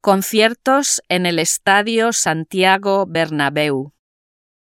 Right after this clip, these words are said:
El Estadio Santiago Bernabéu del Real Madrid quiere convertirse en un epicentro musical.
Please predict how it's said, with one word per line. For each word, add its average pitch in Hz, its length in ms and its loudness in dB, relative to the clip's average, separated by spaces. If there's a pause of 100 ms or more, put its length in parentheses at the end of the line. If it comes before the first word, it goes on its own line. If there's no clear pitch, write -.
(140)
El 202 160 0
Estadio 269 560 2
Santiago 196 640 0
Bernabéu 170 880 0
del 160 280 -2
Real 175 360 0
Madrid 180 500 0 (600)
quiere 269 340 2
convertirse 247 1120 -2
en 175 300 0
un 269 260 2
epicentro 247 1040 0
musical. 147 800 -4